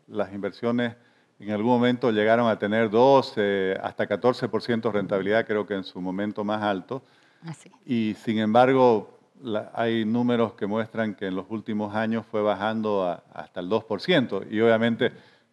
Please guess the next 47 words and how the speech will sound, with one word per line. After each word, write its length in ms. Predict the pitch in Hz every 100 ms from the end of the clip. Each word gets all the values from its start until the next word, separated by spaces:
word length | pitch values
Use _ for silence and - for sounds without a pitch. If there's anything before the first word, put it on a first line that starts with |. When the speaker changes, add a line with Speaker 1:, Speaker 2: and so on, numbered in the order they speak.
| -
Speaker 1:
usabas, 560 | 104 - 107 107 101
eh, 120 | 107 110
que 120 | 101
es 80 | 98
como 220 | 107 98
tener 180 | 95 98
una 180 | 107 101
caja 240 | 107 107
de 60 | 107
ahorros. 360 | 110 110 113 113 _ _ _ _ _ _
Para 280 | 110 101 107
alguien 220 | 120 113
que 100 | 104
se 120 | -
va 120 | 110
a 40 | 117
jubilar 420 | 117 110 113 120
en 100 | 117
el 120 | 110
futuro, 500 | - 110 120 117 123
no 220 | 139 117
es 60 | 117
lo 120 | 117
mismo 420 | 123 131 113 - _ _ _ -
tener 420 | 101 107 113 113 - - -
al 200 | 101 98
doce 280 | 123 127 123
por 180 | 120 107
ciento 420 | 127 117 117 110
que 100 | 98
al 80 | 98
dos 140 | 117
por 180 | - 98
ciento, 400 | 175 147 - 95
porque 460 | - 90 - 101
eso 200 | 104 117
obviamente 420 | 107 104 104 104 107
van 180 | 104
a 60 | 107
ser 180 | - 110
menos 300 | 104 113 107
recursos 480 | 98 - 104 - 104
para 180 | 92 87
cuando 160 | 92
le 40 | 90
toque 200 | 101 113
jubilarse. 480 | 101 101 110 -